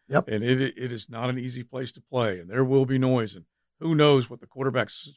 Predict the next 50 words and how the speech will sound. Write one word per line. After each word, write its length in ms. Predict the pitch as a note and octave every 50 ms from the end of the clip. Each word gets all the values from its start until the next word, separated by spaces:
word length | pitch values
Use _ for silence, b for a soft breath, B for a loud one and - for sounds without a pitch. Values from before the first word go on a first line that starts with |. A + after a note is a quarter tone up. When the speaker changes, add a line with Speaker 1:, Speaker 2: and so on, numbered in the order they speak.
| _ _ _
Speaker 2:
situation 500 | - - - - - D3+ C3 A#2+ - A#2
will 140 | G2+ G2+ A2
look 200 | D3+ F#3 - -
like, 240 | G#2+ F2+ D#2+ D#2 _ _ _ _ _ _ _ _ _
but 140 | G2+ A2 -
they 140 | C3+ D3+ C#3+
definitely 360 | B2+ C#3+ C#3+ C#3 C3+ A#2 A2
have 180 | G#2 G2 E2 -
dogs 420 | G2 F#2+ F2 F2 - - - _
on 80 | - -
Speaker 1:
Well, 140 | C#3+ C#3+ D3
Speaker 2:
that 40 | D#3
Speaker 1:
I 80 | E3+ F3
Speaker 2:
team. 80 | -
Speaker 1:
think 200 | - F3+ C#3+ - D3
we, 280 | E3+ E3 C#3+ C#3+ - _ -
I 140 | D3 D3+
think 300 | C#3 - - F3+ D#3 -
obviously 520 | D3 D#3 F3+ G3 F#3+ E3 - - - E3 D3
when 180 | C3 B2+ B2
you 100 | A#2 A#2+
look 360 | B2 B2 D3+ G#3+ A#3 - - C#3
at 160 | A2 - -
the 80 | B2+
schedule, 600 | - - - C#3 C3 A#2+ A2+ B2+ C#3 C#3 C#3 - -
it 140 | C3+ B2 -
looks 300 | - D#3+ D#3 D#3 - -
favorable 720 | - _ D#3+ E3 F#3+ G#3 E3 C#3+ B2+ A#2+ A#2+ B2 B2 B2 B2 B2
Speaker 2:
Mm-hmm. 160 | B2 B2+ B2
Speaker 1:
because 360 | B2+ - D#3+ D3+ D3+ C#3+ -
of 240 | - - C3+ C3 C3+
what 260 | C3 B2+ A#2+ - -
you 60 | C#3+ C#3+
mentioned. 440 | D#3+ G#3+ G#3 - - - F#2+ - -
Speaker 2:
Yeah. 80 | A2+
Speaker 1:
You 40 | G#2+ G#2
got 180 | C#3 C#3 -
some, 180 | - B2+ B2 B2
you 600 | A#2+ - _ _ _ _ _ _ _ _ - C3
got 180 | C#3+ C#3+ C3
some 140 | - C#3 B2+ C#3+
injury 300 | D#3+ E3 D#3 F3 E3+ C#3+
situations, 920 | - - E3+ C#3 - F3 E3 E3 E3 D#3+ D#3+ - - D#3 D3 D3 A#2+ A2
you 100 | A#2 G#2+
got 240 | A#2 D3 C#3 C3 -
some, 220 | - - C3 A2+ - _ _ _ _ _ _ _ _ _ _
you 60 | D#3+ C#3+
know, 100 | D3 C3
the 100 | B2+ B2
quarterback, 580 | - - D#3+ D3+ D3+ D3+ C#3+ D#3 D#3 D3 C#3+